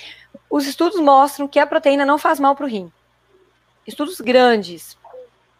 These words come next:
de quem tem rim saudável e fígado saudável, proteína demais não faz mais,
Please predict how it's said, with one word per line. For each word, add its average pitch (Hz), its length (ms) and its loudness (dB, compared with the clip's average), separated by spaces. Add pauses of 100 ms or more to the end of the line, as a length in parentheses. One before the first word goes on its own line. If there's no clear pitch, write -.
(220)
de 226 140 -10
quem 262 200 -2
tem 254 200 0
rim 302 360 -2
saudável 254 720 2
e 311 60 -10
fígado 285 440 -12
saudável, 214 600 -4
proteína 254 340 -8
demais 247 300 -4
não 262 120 -6
faz 294 260 -2
mais, 185 340 -6